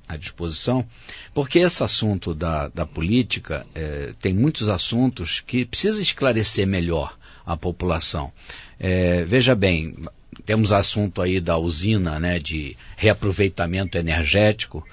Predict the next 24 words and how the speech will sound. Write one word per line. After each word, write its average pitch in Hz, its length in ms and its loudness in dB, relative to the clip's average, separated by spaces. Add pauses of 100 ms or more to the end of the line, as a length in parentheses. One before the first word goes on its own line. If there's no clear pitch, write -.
(380)
que 90 440 4 (140)
causou 95 420 6
tanta 104 320 2
polêmica, 92 840 4 (200)
foram 98 360 2
ditas 95 560 2 (200)
muitas 107 340 2
coisas 98 580 6
erradas, 92 680 4
muitas 95 360 2
inverdades, 92 920 2
ou 101 80 -2
muita 147 220 2
mentira 110 540 4
mesmo, 87 460 2
vou 80 120 -6
dizer 80 240 -6
assim, 110 320 0 (440)
e 240 320 8
isso 262 220 6
engana 247 320 8
a 226 40 2
população, 196 920 6
fi-, 131 160 -6